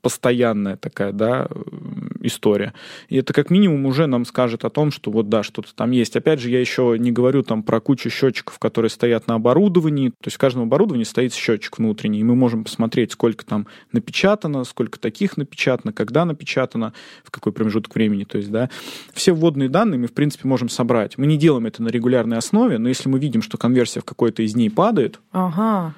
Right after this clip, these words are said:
Speaker 1: мы сразу же начинаем, ну, смотреть на этот день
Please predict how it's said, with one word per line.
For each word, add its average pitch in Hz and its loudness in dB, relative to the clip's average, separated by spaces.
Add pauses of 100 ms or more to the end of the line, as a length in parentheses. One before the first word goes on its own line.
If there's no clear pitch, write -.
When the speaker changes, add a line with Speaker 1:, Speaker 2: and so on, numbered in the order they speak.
(300)
Speaker 1:
мы 160 4
сразу 170 2
же 143 -4
начинаем, 131 0
ну, 127 0
смотреть 123 -2
на 120 0
этот 110 -4
день 123 0